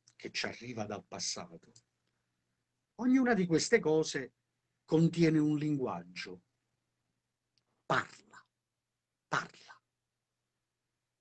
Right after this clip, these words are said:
Allora, per esempio, no, quante volte è capitato che qualcuno viene nel negozio, eh, e prima di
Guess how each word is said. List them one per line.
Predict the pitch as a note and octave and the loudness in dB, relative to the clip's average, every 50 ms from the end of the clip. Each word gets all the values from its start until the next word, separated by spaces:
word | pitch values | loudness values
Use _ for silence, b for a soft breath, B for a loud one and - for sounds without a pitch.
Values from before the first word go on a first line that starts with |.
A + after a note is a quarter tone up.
| _ _ _ - | _ _ _ -10
Allora, | A#2+ D#3+ A3 A3 F#3+ E3 - - _ _ _ _ _ _ _ _ _ _ _ _ _ _ _ | -2 0 0 2 2 0 -4 -6 _ _ _ _ _ _ _ _ _ _ _ _ _ _ _
per | - C#3+ B2+ | -14 -12 -8
esempio, | C3 B2 - D3 B2 A2 G#2+ A#2+ | -6 -4 -4 -4 -4 -4 -8 -6
no, | B2+ D3+ C3+ - | -6 -6 -6 -6
quante | - C#3 D3+ D3+ D#3+ D3 | -4 -6 -4 -2 -2 -2
volte | C3 B2+ A2 F#2+ - - G2 | -2 -2 -6 -6 -8 -14 -14
è | - | -10
capitato | - A2+ G#2+ B2+ A2+ C3 B2+ A#2 A2+ A#2 G#2 | -10 -12 -12 -10 -6 -4 -4 -4 -4 -8 -12
che | G2+ A2+ G#2 | -12 -12 -14
qualcuno | - - A#2 A2 - - D#3+ D3+ C#3 B2+ A2+ | -12 -12 -14 -12 -12 -10 -8 -6 -6 -6 -6
viene | A2 A2+ A2 G#2+ G#2+ G#2 | -6 -6 -4 -4 -4 -4
nel | G#2+ A2 A2+ | -4 -4 -6
negozio, | A2+ B2 C#3+ E3+ F3 F3 A2+ A2+ A#2+ A#2+ - - - - A#2 G#2 F#2+ _ _ _ _ _ _ _ _ _ _ - | -4 -2 0 0 0 0 -2 -6 -6 -6 -8 -10 -10 -8 -8 -10 -12 _ _ _ _ _ _ _ _ _ _ -12
eh, | A#2 A#2 A2 A2 G#2 - | -10 -8 -8 -8 -8 -8
e | A#2+ B2 A2+ - _ | -10 -12 -12 -12 _
prima | - C4+ C#4+ D4+ D4 C4 B3 G#3+ | -2 0 2 2 2 2 0 0
di | F3 F3+ F3+ E3+ | 0 0 0 0